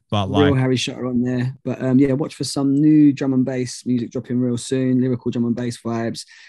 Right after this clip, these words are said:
Speaker 2: Got loads of stuff coming out. I'm working on a hip hop project as well. So there'll be a lot coming out real soon, man. And we'll, you'll see us on the roads, man. We'll be hopefully back in Australia soon as well. It's been a while. Obviously, I've been to New Zealand, Australia many times. So it'd be good to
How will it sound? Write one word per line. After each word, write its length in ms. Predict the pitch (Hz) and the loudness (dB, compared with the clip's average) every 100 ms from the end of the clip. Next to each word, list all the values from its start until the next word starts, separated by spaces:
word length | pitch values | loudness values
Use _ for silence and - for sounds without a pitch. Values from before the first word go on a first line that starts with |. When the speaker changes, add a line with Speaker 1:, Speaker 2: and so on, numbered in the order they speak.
| _ | _
Speaker 2:
Got 120 | - 127 | -4 0
loads 160 | 123 | 2
of 60 | 123 | 0
stuff 200 | 123 113 | -2 -4
coming 220 | - 110 | 0 0
out. 100 | 113 | 0
I'm 60 | 113 | 0
working 220 | 120 120 | -2 0
on 80 | 113 | 0
a 40 | 117 | 0
hip 180 | 120 | -2
hop 100 | - - | -6 -4
project 360 | 120 117 - | -2 -2 -4
as 100 | 110 117 | -2 0
well. 260 | 117 113 | 0 0
So 340 | 113 113 104 107 - - _ | -2 -4 -6 -6 -12 -20 _
there'll 140 | - 117 | 0 2
be 100 | 113 | 4
a 60 | 110 | 6
lot 320 | 123 131 - | 6 6 2
coming 260 | - 117 123 | 0 2 4
out 240 | 120 110 | 2 -2
real 160 | 113 113 | -2 -2
soon, 340 | - 120 113 | -2 0 2
man. 220 | 107 104 | 2 0
And 260 | 101 104 101 107 | -2 -2 -2 -2
we'll, 180 | 120 | -2
you'll 160 | 117 117 | 0 -2
see 160 | - 123 | -2 -4
us 140 | - | 0
on 80 | 113 | 0
the 40 | |
roads, 340 | 113 120 110 113 | 0 0 -2 -2
man. 180 | 107 110 | -2 -2
We'll 100 | 110 | 0
be 140 | 113 | -2
hopefully 320 | 117 117 107 | -2 -4 -6
back 240 | 104 107 - | -6 -6 -4
in 60 | |
Australia 420 | 110 - 123 123 120 | -4 0 2 4 2
soon 280 | - 127 120 | 0 0 2
as 100 | 117 | 2
well. 160 | 120 | 2
It's 100 | 113 | 0
been 120 | - 110 | -2 -4
a 60 | |
while. 260 | 117 117 120 | -2 -2 -2
Obviously, 240 | 117 - | -4 -6
I've 60 | - | -4
been 100 | 107 | -4
to 100 | 113 | 0
New 100 | 107 | -2
Zealand, 320 | 110 117 113 | 0 0 2
Australia 500 | 107 - 123 117 110 - | 0 -2 -2 0 -2 -2
many 260 | 123 120 | 2 2
times. 420 | 113 120 123 117 - | 2 -2 0 0 -2
So 60 | |
it'd 80 | 120 | -4
be 80 | 110 | -4
good 140 | 110 - | -6 -4
to 200 | 110 | -4